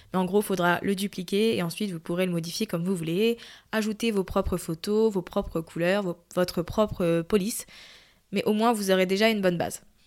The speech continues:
Donc voilà, en gros, pour cette partie Insta Story, s'il y a bien une fonctionnalité à utiliser pour développer sa communauté et surtout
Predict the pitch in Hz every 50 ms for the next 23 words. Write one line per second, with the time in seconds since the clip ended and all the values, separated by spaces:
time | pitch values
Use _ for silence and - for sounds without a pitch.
0 | - - - - - _ - - 226 269 277 240 240 226 214 214 226 247 - 202
1 | 214 214 208 208 247 254 240 214 190 - 202 180 208 190 - - 240 233 - 185
2 | 180 - - 202 190 - - 196 180 202 226 240 254 262 254 - - - - 208
3 | 196 185 196 226 247 226 196 - - 220 - - 233 220 214 214 208 - - 220
4 | 220 220 220 - - - 180 175 175 175 180 - 226 233 - - 262 247 247 226
5 | 240 254 254 247 - 208 185 180 180 214 262 254 247 254 247 - 247 240 240 240
6 | 247 - - 208 202 - 220 202 202 196 202 196 - 214 208 - - 170 - -
7 | 180 - - - 220 220 214